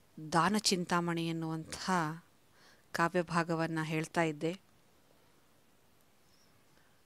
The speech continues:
ಆ, ಮೊದಲನೇದಾಗಿ ನಾವು ಕವಿ ಪರಿಚಯವನ್ನ ಮಾಡ್ಕೊಂಡಿದ್ವಿ. ಹಾಗೆ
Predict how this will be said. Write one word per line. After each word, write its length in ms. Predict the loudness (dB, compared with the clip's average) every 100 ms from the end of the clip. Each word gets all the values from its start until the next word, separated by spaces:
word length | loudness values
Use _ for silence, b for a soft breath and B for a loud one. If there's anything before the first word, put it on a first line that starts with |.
| _ -16
ಆ, 420 | -10 -6 -6 -8 -10
ಮೊದಲನೇದಾಗಿ 1040 | -10 -6 -4 -2 0 0 0 0 -2 -2 -4 -16 -20 b b b b b b -12
ನಾವು 360 | -6 -4 -4 -8
ಕವಿ 280 | -8 -6 -4
ಪರಿಚಯವನ್ನ 720 | -2 -2 -2 -2 -2 -6 -6 -6 -8 -16 _ _ _ -8
ಮಾಡ್ಕೊಂಡಿದ್ವಿ. 760 | -8 -8 -10 -10 -10 -12 -14 _ b b b b -10
ಹಾಗೆ 560 | -8 -4 -2 -2 -4